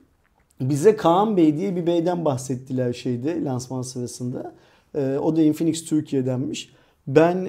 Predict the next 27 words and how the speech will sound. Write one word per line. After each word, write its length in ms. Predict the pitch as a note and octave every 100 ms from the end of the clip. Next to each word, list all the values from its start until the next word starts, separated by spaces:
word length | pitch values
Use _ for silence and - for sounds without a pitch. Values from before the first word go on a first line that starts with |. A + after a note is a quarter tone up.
| E3+
e, 800 | D#3 D#3+ D#3+ D#3+ D#3+ E3 E3 E3
ne 120 | G3
yazık 340 | G#3+ D#3+ F3+
ki 400 | - G3 F3+ D#3+ E3+
ne 100 | F3+
Infinix'in, 1000 | F3+ F3 F#3+ F3+ F3 F3 - E3+ E3+ -
Infinix 480 | D#3 D#3+ E3+ E3 -
Türkiye'den 800 | E3+ E3+ - F3+ D#3 D#3+ D#3+ D#3+ - - _ -
ne 120 | E3+
orada 280 | E3+ E3 D#3
distribütör 540 | D3+ - E3 D#3+ F3+
olarak 320 | F3 F3 F3
Arenacılar 680 | - D#3 E3+ F3 C3+ D3+ D3+
vardı. 380 | C#3 C3 B2+ C#3
Arena'dan, 800 | C#3+ D3+ D#3 D3+ D3 D3 D3 C#3+ - _ -
işte 220 | - D3+
Vodafone'dan 600 | D3+ D#3+ D#3+ D#3 E3 E3
bir 80 | D#3
iki 220 | D#3 D#3+
arkadaş, 540 | D3+ C#3 D3 D3 C#3+ -
galiba 420 | D#3 D#3 D#3+ D#3
Teknosa'dan, 520 | D3+ C3+ D#3 D3+ D3+
MediaMarkt'tan 680 | D3+ D3 D3+ D3 D3 D3+ D3
falan 280 | D3+ D3+
birileri 400 | D3+ D3 D3 D#3
vardı. 240 | C#3 B2+ B2+
Yani 240 | C#3+ C#3+